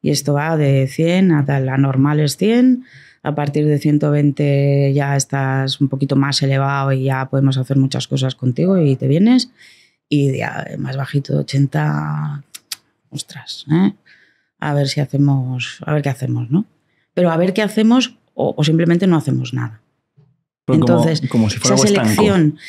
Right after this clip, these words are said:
Speaker 1: claro, esa, que eso también es un neuromito, porque siempre se pueden hacer cosas, ¿no? Pero esa selección, esa historia, ese historial de selección, mm, que no es natural, <laughs> evidentemente,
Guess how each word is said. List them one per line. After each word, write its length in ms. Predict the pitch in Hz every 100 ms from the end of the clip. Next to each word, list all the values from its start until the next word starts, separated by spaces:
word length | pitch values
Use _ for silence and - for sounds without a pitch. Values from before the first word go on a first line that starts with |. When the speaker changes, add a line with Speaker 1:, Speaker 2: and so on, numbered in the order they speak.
| -
Speaker 1:
claro, 400 | - 170 151 139 -
esa, 280 | 156 170
que 120 | - 135
eso 180 | 147
también 380 | 143 147 143 147
es 120 | 151
un 100 | 143
neuromito, 560 | 147 143 143 160 202 147
porque 240 | 135 135
siempre 280 | 131 143 139
se 100 | 135
pueden 220 | 131 135 131
hacer 240 | 123 123
cosas, 360 | - 131 131 131
¿no? 180 | 202 - _ _ _ _
Pero 120 | - 165
esa 140 | 180
selección, 720 | 196 196 180 - 196 190 185
esa 280 | 170 165 175
historia, 680 | - 160 - 160 151 156 175
ese 220 | 165 160
historial 560 | 165 - 151 156 175 160
de 80 | 147
selección, 840 | 143 135 - 160 156 147 151 175 _ _ _ _
mm, 880 | - - 53 52 55 60 62 - -
que 160 | - 151
no 100 | 151
es 60 |
natural, 400 | 143 143 139 151 139
<laughs> 40 |
evidentemente, 880 | - 147 156 151 147 151 160 156 160